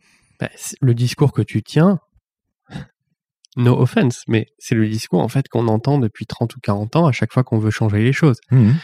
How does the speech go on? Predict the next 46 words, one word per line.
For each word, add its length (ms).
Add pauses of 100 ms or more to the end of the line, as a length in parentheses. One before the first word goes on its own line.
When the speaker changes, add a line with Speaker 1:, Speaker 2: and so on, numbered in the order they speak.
(120)
Speaker 1:
C'est 120
le 80
discours 300
de 80
dire, « 180
Mais 180
aujourd'hui, 500
de 80
toute 180
façon, 440 (500)
il 80
y 20
a 60
la 100
mondialisation, 1080 (420)
euh, 40 (100)
tous 120
les 80
problèmes 320
sont 180
planétaires. » 580
Speaker 2:
Bah, 60
Speaker 1:
et 40
Speaker 2:
comment 160
Speaker 1:
donc, 80
Speaker 2:
on 40
y 40
répond 240
donc ? 240
Speaker 1:
Voilà. 240 (240)
Speaker 2:
<laughs> 280
Speaker 1:
Et 100
moi, 200
je, 140 (140)
en 120
fait, 180
je 100
défends 360
une 160
théorie 500 (540)
qui 140
est 40
celle, 440 (120)
euh, 260 (580)
de 160
la, 360